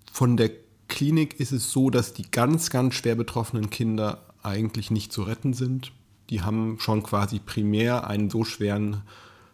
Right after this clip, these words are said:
Hirnschaden, dass wir die quasi eben nicht gesund kriegen. Aber gerade so diese moderaten, ähm, wo man vielleicht auch am Anfang diskutiert, muss man es machen, muss man es nicht machen, das sind dann doch die, die am meisten von der Hypothermie profitieren, weil quasi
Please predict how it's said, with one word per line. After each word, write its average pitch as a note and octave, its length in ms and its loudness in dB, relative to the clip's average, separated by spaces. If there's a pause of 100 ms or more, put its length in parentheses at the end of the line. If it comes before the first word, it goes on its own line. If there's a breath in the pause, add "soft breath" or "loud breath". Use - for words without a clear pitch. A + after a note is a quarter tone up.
(100)
Hirnschaden, A2+ 500 -2
dass G2+ 240 -4
wir G#2+ 80 0
die G2 180 -4
quasi G2+ 480 -4 (140)
eben A2 220 2
nicht G#2+ 200 -2
gesund A#2+ 340 0
kriegen. G2+ 420 -6 (720 loud breath)
Aber A2 180 0
gerade A2+ 400 2
so B2 140 2
diese A2+ 260 0
moderaten, G#2 840 -2 (640 soft breath)
ähm, G#2 320 0
wo A2+ 60 0
man A#2 240 4
vielleicht B2+ 320 -2
auch G#2+ 40 -2
am A2+ 120 0
Anfang C3 360 0
diskutiert, C3+ 800 0
muss C3 240 -4
man A#2+ 160 -2
es A2+ 140 -6
machen, A2+ 280 -6
muss A2 180 -6
man G#2+ 120 -2
es G#2 160 -4
nicht D#3 220 -4
machen, B2 260 -2 (640 loud breath)
das A#2+ 180 0
sind A#2+ 280 2
dann A2+ 200 4
doch - 220 4
die, A#2 200 0
die A2+ 200 -2
am G#2+ 140 0
meisten A2 400 2
von A2+ 160 2
der G2+ 80 4
Hypothermie G#2 420 0
profitieren, B2 720 0
weil G#2 220 4
quasi A2 540 2